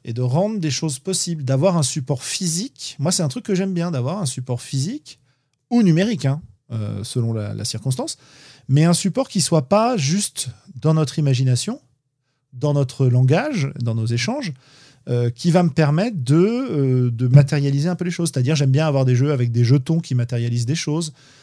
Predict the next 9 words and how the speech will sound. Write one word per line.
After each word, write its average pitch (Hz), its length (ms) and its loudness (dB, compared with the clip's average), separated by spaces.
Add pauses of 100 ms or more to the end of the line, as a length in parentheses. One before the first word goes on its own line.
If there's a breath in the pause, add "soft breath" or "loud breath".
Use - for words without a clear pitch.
(200 soft breath)
euh, 117 220 -4
avoir 143 360 2
un 135 80 2
équivalent 135 420 2
de 131 80 2
plateau 139 360 2
de 127 60 2
jeu, 170 480 2
euh, 123 320 -2